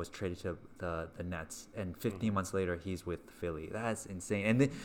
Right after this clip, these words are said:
Speaker 1: the whole talk was, this is a super team. They would, they would win a chip, and this year, they, it would be the year, but, you know?
Speaker 2: Not one, not two, not three.
Speaker 1: Ah, didn't
Speaker 2: Yeah.
Speaker 1: happen, man. It was never meant to be. This, you know,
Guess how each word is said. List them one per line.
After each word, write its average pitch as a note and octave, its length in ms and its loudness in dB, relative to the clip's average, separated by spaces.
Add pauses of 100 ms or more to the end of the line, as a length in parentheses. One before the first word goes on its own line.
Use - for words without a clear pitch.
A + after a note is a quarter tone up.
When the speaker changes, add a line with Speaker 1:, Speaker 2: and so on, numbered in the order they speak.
(160)
Speaker 1:
the B2 120 8
whole D3+ 140 10
talk D#3 380 12
was, G#2 140 6
this G#2+ 200 0
is G#2 100 -6
a F#2 40 -2 (100)
super C3 200 2
team. A2+ 260 4
They A2 160 10
would, G2 120 2 (360)
they G#2+ 60 6
would G#2 240 8
win A2+ 100 10
a G2 60 6
chip, C3 360 10 (260)
and G#2+ 180 8
this C3 180 10
year, C3 220 12
they, A2 160 8 (120)
it A2 40 8
would G#2 220 4
be - 20 10 (100)
the F#2+ 60 4 (100)
year, C3 160 10
but, F#2+ 340 6 (960)
you A2+ 100 -4
know? B2+ 200 4
Speaker 2:
Not B2+ 220 4
one, C3 440 10
not C#3 260 8
two, B2+ 420 2
not B2+ 260 2
three. G2+ 220 2
Speaker 1:
Ah, G2+ 460 8 (300)
didn't B2 260 10
Speaker 2:
Yeah. G#2+ 160 10
Speaker 1:
happen, C3+ 280 8
man. B2 340 4 (120)
It - 140 -4
was G#2+ 80 0
never B2+ 240 4
meant C3 180 2
to B2+ 80 4
be. C#3+ 260 6
This, A2 300 6 (1120)
you C3+ 60 12
know, D#3 80 12